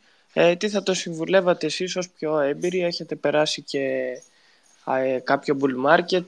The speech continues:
και bear market, οπότε τι θα θέλατε να του πείτε πριν ξεκινήσει;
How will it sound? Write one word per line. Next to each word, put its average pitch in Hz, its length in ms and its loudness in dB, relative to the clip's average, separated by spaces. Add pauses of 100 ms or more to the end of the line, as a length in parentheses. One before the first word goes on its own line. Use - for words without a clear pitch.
(300)
και 165 400 6
bear 131 200 4
market, 170 560 -4
οπότε 160 720 -2 (1300)
τι 156 140 -2
θα 143 560 0
θέλατε 143 400 0
να 135 140 -2
του 143 140 -6
πείτε 131 340 0
πριν 143 220 -2
ξεκινήσει; 131 680 -8